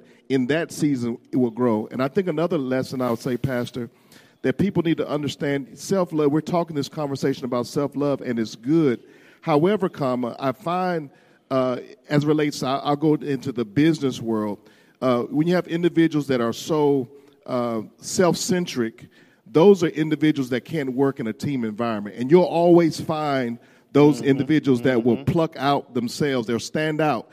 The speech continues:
Speaker 1: They don't
Speaker 2: Mm-hmm.
Speaker 1: work in a team. They don't get along with anybody. They're the ones
Speaker 2: Mm-hmm.
Speaker 1: that wanna work remote. Uh, all these different kind of connotations. They don't follow leadership because they've, uh, developed this mindset, "It's me, how do I get ahead,"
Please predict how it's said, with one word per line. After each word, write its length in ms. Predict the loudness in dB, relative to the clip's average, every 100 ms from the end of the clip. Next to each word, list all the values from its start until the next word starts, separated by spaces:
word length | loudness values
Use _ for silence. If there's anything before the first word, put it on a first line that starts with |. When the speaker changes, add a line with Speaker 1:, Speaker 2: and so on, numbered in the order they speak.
| -20
Speaker 1:
They 220 | -14 -2 2
don't 140 | 4
Speaker 2:
Mm-hmm. 80 | 6
Speaker 1:
work 180 | 6 4
in 80 | 0
a 40 |
team. 400 | -2 -2 0 0
They 100 | 2 4
don't 180 | 4
get 140 | 4 2
along 320 | 4 4 4
with 100 | 2
anybody. 640 | 0 0 2 2 2 2 -2 -10 -20 6
They're 200 | 8 10
the 100 | 8
ones 300 | 4 4 4
Speaker 2:
Mm-hmm. 60 | 4
Speaker 1:
that 40 |
wanna 240 | 4 4 6
work 240 | 6 4
remote. 680 | 2 0 2 4 4 2 -8 -20 -10 -4
Uh, 120 | -2
all 280 | 4 4 6
these 220 | 4 4
different 320 | 2 2 0
kind 180 | -4 -4
of 80 | -4
connotations. 460 | -4 -6 -2 -2 2
They 100 | 2
don't 180 | 2
follow 300 | -2 -4 -2
leadership 500 | -2 -2 -2 -2 -4 -4
because 280 | -4 -4
they've, 260 | 0 -2 -2 -12 -20 _ _ _
uh, 140 | -4 0
developed 460 | 0 2 2 2 0
this 180 | -4
mindset, 540 | -2 0 0 0 -2 -4
"It's 300 | -4 -8 -4
me, 340 | 0 2 2 2
how 200 | 2 6
do 120 | 6
I 100 | 4
get 200 | 2 0
ahead," 440 | 2 2 2 2